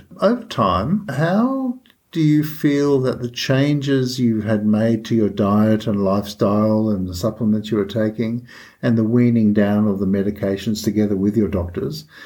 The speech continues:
how did you feel that had affected you physically and mentally? Could you give me some sort of a time frame there?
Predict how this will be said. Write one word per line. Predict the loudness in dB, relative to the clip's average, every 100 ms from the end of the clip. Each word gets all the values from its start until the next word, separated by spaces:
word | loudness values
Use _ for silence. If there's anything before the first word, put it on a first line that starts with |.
| -20 -20 -2
how | 0 2
did | 0 0
you | -2
feel | 0 2 4 4 2 2 -2 -4 _ _
that | 0 0
had | 0 -2 -2 -6
affected | -4 0 0 0 0
you | 0
physically | 2 0 0 0 0
and | 0
mentally? | 0 -2 0 -2 0
Could | -2
you | -2
give | -2 -2
me | -2
some | 0 -2
sort | -2 -2 -2
of | -4
a |
time | -6 -2 0 0
frame | -2 -4 -4 0
there? | 2 2 0